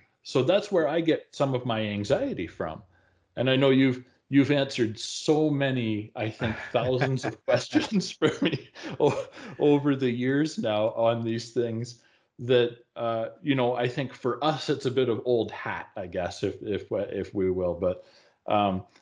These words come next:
Speaker 1: I think for, for everybody out there, you know, if it, if it's a new thing, if, uh, taking these tests, and certainly as Microsoft works to evolve the tests,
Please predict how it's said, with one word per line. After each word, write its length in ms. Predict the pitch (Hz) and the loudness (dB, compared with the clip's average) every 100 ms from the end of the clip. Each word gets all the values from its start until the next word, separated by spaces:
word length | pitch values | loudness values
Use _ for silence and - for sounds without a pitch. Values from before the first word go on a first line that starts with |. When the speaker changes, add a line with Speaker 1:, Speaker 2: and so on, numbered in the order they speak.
| _ _ | _ _
Speaker 1:
I 80 | 151 | 2
think 180 | 202 190 | 2 2
for, 440 | 175 139 127 127 | 4 6 6 0
for 260 | - 143 120 | -2 0 4
everybody 560 | 147 311 180 104 90 87 | 4 4 4 2 0 -2
out 200 | 87 - | -4 -2
there, 400 | 87 90 117 _ - | -2 -2 -4 _ -10
you 140 | 143 | -4
know, 300 | 131 127 147 - | 0 0 -2 -6
if 220 | 160 143 123 | -2 -2 -4
it, 140 | - | -4
if 200 | 143 135 | -2 0
it's 140 | 139 139 | 0 0
a 60 | |
new 340 | 131 135 160 180 | 0 2 4 2
thing, 520 | - 127 135 165 185 - | 0 -2 -2 -4 -8 0
if, 380 | 123 120 - _ _ | 4 4 0 _ _
uh, 280 | 123 113 107 - | -4 0 -2 -2
taking 340 | 139 135 127 | -2 0 0
these 220 | 120 107 | 0 -2
tests, 460 | - 139 165 - - | -2 -2 -2 -8 -10
and 200 | 127 117 | -6 -4
certainly 520 | - 226 185 110 101 | -2 -2 -2 -4 -2
as 160 | 107 113 | -2 -2
Microsoft 640 | 131 127 131 131 104 - | -4 -2 -2 0 -2 -2
works 280 | 110 110 - | -4 -4 -6
to 240 | 123 110 | -4 -2
evolve 460 | 98 92 120 170 - | -2 2 4 2 0
the 80 | 101 | -4
tests, 680 | - 92 82 - - - | -4 -6 -6 -10 -16 -18